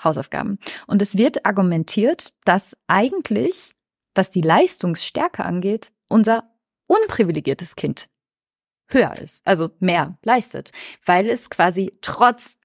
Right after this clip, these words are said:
all dieser Einflüsse, bedingt durch soziale Herkunft, es schafft, jeden Tag Hausaufgaben abzugeben. Aber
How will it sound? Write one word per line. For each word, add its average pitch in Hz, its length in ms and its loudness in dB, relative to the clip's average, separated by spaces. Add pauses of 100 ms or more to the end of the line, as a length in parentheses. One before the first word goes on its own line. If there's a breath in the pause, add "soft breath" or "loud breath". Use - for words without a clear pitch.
all 240 340 4
dieser 220 300 -2
Einflüsse, 208 760 -2 (120)
bedingt 226 340 2
durch 214 140 -2
soziale 170 380 -6
Herkunft, 196 600 -4 (240 loud breath)
es - 320 2
schafft, - 340 0
jeden 190 200 0
Tag - 240 -4
Hausaufgaben 202 480 -2
abzugeben. - 600 -10 (360 loud breath)
Aber 254 440 2